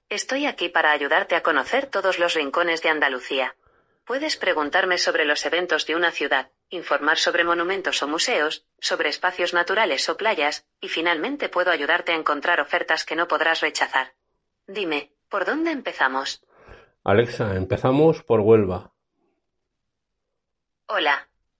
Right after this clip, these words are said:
Speaker 1: soy Andalucía Turismo. Estoy aquí para ayudarte a conocer todos los rincones de Andalucía. Puedes preguntarme sobre los eventos de una ciudad, informar sobre monumentos o museos,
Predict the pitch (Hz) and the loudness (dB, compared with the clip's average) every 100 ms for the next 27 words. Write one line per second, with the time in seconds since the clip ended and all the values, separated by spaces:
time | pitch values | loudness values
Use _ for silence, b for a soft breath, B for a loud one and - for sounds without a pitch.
0 | _ - - 254 277 214 156 135 - 196 | _ -6 -2 -2 -2 0 0 0 0 0
1 | 175 151 139 131 131 127 _ _ _ _ | 2 -2 -4 -4 -4 -6 _ _ _ _
2 | - 208 - 262 294 - 170 - 156 147 | -12 -10 -6 -4 -4 -4 -4 0 2 2
3 | 143 156 196 170 160 156 127 247 277 - | 2 0 2 0 2 0 0 0 -2 -2
4 | 190 170 175 170 143 135 175 165 165 156 | 0 2 0 0 -2 0 0 0 0 0
5 | 147 131 - 143 127 - _ _ _ _ | 0 -2 -4 -4 -4 -6 _ _ _ _
6 | - 254 311 - 190 165 147 180 190 180 | -8 -6 -4 -4 -2 -2 0 0 0 0
7 | 180 165 156 147 - 165 180 160 - 156 | 0 0 0 0 -2 -2 0 -2 -2 -2
8 | 175 165 147 139 131 _ _ 185 156 147 | 0 -2 -2 -2 -4 _ _ -14 -2 -2
9 | 143 160 - 170 170 175 170 196 180 135 | 2 0 2 2 2 2 0 -2 -2 -2
10 | 143 156 - 226 151 - | -2 -2 -2 0 -2 -4